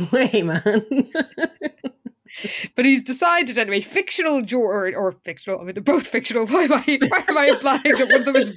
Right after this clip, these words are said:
Speaker 2: real?
Speaker 1: <laughs> Not like the true to life biographies that we've been reading all this time. <laughs>
Speaker 2: Uh, well, T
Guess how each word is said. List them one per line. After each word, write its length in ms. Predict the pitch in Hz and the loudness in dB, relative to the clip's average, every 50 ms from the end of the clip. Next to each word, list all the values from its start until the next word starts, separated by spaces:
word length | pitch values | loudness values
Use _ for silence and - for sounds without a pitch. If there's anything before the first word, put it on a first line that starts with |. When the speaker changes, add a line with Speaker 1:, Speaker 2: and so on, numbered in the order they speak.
| 180 190 | -6 -2
Speaker 2:
real? 360 | 240 240 269 285 311 320 285 | -2 0 0 0 0 0 2
Speaker 1:
<laughs> 1600 | - 359 349 359 - - _ _ - - - - - - 494 - - - 466 466 - - - - - - - - - 247 - - - | 2 2 0 0 -2 -8 _ _ -20 -20 -20 -4 0 2 2 2 2 2 2 2 0 -2 -8 -10 -10 -10 -4 0 0 0 2 2 0
Not 120 | - 285 | 0 0
like 120 | - 226 233 | 0 0 0
the 80 | 220 | -2
true 240 | 185 - - 285 269 | -2 0 2 2 2
to 100 | - - | 4 4
life 320 | 226 220 220 233 226 190 - | 4 4 6 4 4 4 2
biographies 600 | 196 185 190 208 214 214 220 - - 202 190 165 | 2 2 4 4 4 4 4 4 4 2 4 2
that 120 | - - | 2 2
we've 240 | - 208 220 240 196 | 4 4 4 2 2
been 140 | - 190 185 | 0 0 2
reading 340 | 214 196 247 202 180 170 165 | 2 2 4 4 2 4 4
all 120 | 185 175 | 2 2
this 220 | 175 175 302 - - | 2 0 -2 -2 -2
time. 240 | 202 - - 220 - | -2 0 -2 -2 0
<laughs> 380 | - 220 226 294 - - 214 202 247 - - - 508 - - _ - 349 - - - 339 - _ - - - - 285 - - - 262 - _ 220 208 - 349 403 440 440 427 453 - - 440 392 330 285 269 - - | 0 0 0 0 -2 -4 -4 -4 -4 -8 -8 -6 -6 -6 -4 _ -4 -6 -4 -4 -6 -6 -6 _ -10 -10 -8 -10 -12 -10 -10 -12 -12 -10 _ -12 -6 -4 -2 0 0 0 -2 -4 -6 -8 -6 -6 -6 -8 -6 -4 -2
Speaker 2:
Uh, 260 | 294 285 277 269 277 247 | 0 2 2 2 2 2
well, 140 | 262 254 262 | 0 0 -2
T 160 | - 330 392 | -2 0 0